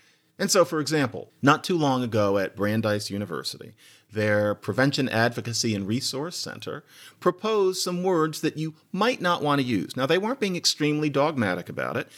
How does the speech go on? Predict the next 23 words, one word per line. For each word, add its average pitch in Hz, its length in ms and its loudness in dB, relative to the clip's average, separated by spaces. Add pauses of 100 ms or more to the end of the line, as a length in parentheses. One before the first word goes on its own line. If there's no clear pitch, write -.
(120)
They 123 140 4
were 139 100 2
just 143 180 -2 (200)
making 143 480 0
some 170 180 -2
suggestions 98 920 -6 (220)
based 123 420 0
on 110 480 0 (200)
things 120 440 2
that 107 180 -4
people 113 460 0
who 113 100 2
had 95 160 2
undergone 98 560 0
various 98 480 -2
kinds 90 360 -10
of 82 200 -12 (300)
trauma, 131 480 0 (160)
who 101 100 0
had 87 200 -6
various 98 640 0 (200)
major 113 440 2
problems, 90 600 -4